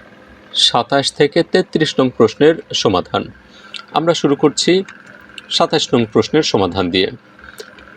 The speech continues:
কোনো সংখ্যার চার গুণের সাথে তিন গুণ যোগ করলে যোগফল কত হবে?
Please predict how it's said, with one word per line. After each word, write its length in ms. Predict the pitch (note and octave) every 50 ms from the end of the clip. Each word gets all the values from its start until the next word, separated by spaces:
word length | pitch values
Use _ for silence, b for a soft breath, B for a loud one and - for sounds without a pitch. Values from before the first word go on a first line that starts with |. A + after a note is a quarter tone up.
| - - -
কোনো 220 | - D#3+ D#3+ F3+ F#3+ F3+
সংখ্যার 640 | - - - C#3 C3+ B2+ - - D#3+ C#3+ A#2+ C3 D3 D3+ - - - - - - - - - - - - - - - - - - -
চার 200 | - - D3+ D3 D3
গুণের 300 | C#3 D3 C#3+ C#3+ C#3+ C3+ - -
সাথে 280 | - F#3 - - D3 B2 A2 A2 -
তিন 160 | - C#3+ C#3 C#3 C3
গুণ 160 | C3+ C3+ C3 B2
যোগ 180 | A#2+ C3+ B2 - -
করলে 280 | - C#3+ B2+ A2+ G2 G#2 A#2
যোগফল 460 | A#2+ - D3 C#3+ - - - B2+ A#2+ G#2+
কত 200 | - - C#3 - C3+
হবে? 280 | A2+ G#2 E2+ - A#2